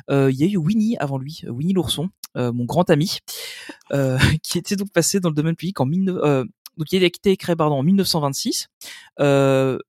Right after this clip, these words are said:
pas par Disney. Donc, euh, voilà, pour ceux qui ne le savaient pas, c'est pas Disney qui a créé, euh, le personnage, mais par contre Disney a acquis les droits exclusifs en mille neuf cent soixante-six. Euh, et il est tombé dans le domaine public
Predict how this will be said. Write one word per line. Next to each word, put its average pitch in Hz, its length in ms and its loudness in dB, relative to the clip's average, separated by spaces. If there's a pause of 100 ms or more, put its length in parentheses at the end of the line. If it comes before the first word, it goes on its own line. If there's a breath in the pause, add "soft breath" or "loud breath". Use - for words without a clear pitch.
pas 240 100 4
par 208 160 4
Disney. 165 400 0
Donc, 127 160 -12
euh, 123 300 -4
voilà, 120 180 -4
pour - 140 -12
ceux - 140 -4
qui 156 80 -4
ne 139 80 0
le - 40 -6
savaient 127 140 0
pas, 156 160 0
c'est - 160 -8
pas 156 80 0
Disney 143 300 0
qui - 100 -8
a 127 60 -4
créé, 143 320 0
euh, 123 180 4 (360 loud breath)
le - 80 -2
personnage, 151 520 0
mais 170 240 2
par 151 160 0
contre 190 340 -2
Disney 139 300 0
a 156 60 2
acquis 131 300 -2
les 139 80 -6
droits 135 180 4
exclusifs 143 400 -6
en 131 40 0
mille 139 120 0
neuf 147 100 -2
cent 147 120 -2
soixante-six. - 600 -2 (640 loud breath)
Euh, 131 200 6
et 185 80 4
il 190 100 4
est 180 80 0
tombé 151 300 2
dans 165 160 0
le 156 80 -2
domaine 135 240 2
public 143 300 -10